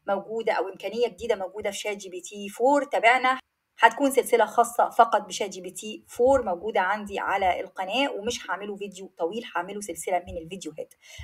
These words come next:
أتمنى تكونوا استفدتوا من فيديو النهاردة. إن شاء الله بإذن الله المرة الجاية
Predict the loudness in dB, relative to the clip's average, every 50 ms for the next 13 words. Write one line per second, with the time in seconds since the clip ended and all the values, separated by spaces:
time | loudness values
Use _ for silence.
0 | -4 0 2 4 4 4 4 4 2 0 -2 -2 -2 -2 -4 -6 -6 -6 -6 -6
1 | -8 -8 -8 -8 -12 -14 -12 -6 -4 -4 -4 -4 -6 -10 -10 -8 -8 -8 -2 4
2 | 8 8 8 8 4 -2 -2 -2 0 0 0 -2 -2 -4 -6 -12 -10 -10 -6 0
3 | 2 2 2 2 2 -4 -6 -6 -2 0 0 0 0 -2